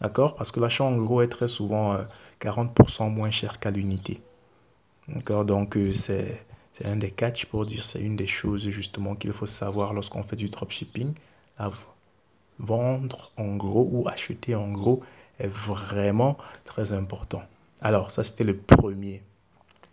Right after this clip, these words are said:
type de produit, le produit à la revente. Le second, ce sont des produits déjà sous licence.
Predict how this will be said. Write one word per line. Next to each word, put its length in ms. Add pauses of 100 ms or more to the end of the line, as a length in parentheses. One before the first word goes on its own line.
(180)
type 180
de 60
produit, 520 (280)
le 60
produit 420
à 100
la 140
revente. 480
Le 80
second, 440 (100)
ce 180
sont 180
des 160
produits 580 (140)
déjà 520
sous 180
licence. 560